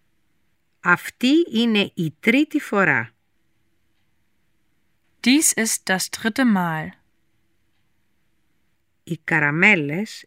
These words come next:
Speaker 1: ήταν ξινές.
Speaker 2: Die Bonbons waren sauer.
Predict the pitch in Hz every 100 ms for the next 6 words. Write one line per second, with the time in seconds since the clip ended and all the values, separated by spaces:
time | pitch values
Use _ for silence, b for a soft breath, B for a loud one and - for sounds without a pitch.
0 | - 202 226 214 - - 160 170 160 123
1 | - - - _ _ _ _ _ _ _
2 | _ _ _ _ _ _ _ _ _ _
3 | _ - 190 190 196 190 185 202 254 302
4 | - - 185 208 208 202 180 214 226 156
5 | 151